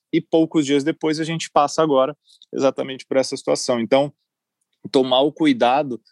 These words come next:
né, de não fazer movimentos e realizações, é, e mudanças de posicionamento por efeitos de muito curto prazo, e sim acalmar, né, e, e esperar pra que, é,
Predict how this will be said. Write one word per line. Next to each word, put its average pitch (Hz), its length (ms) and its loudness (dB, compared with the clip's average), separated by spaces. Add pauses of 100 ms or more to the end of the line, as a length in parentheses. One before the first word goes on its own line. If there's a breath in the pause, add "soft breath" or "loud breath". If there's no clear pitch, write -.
(260)
né, 127 260 0
de 123 220 -2
não 139 180 -2
fazer 143 340 2
movimentos 123 760 -2
e 123 80 4
realizações, 120 1040 0 (280)
é, 113 280 4
e 117 160 2
mudanças 131 600 2
de 123 80 -4
posicionamento 120 1040 0 (320)
por 135 140 4
efeitos 139 500 2
de 127 80 0
muito 143 400 -2
curto 139 320 -2
prazo, 135 480 2
e 131 140 0
sim 131 300 -4
acalmar, 127 760 0
né, 127 180 -2
e, 113 160 -2
e 117 120 0
esperar 120 520 2
pra 127 160 -8
que, 120 480 -4
é, 107 220 0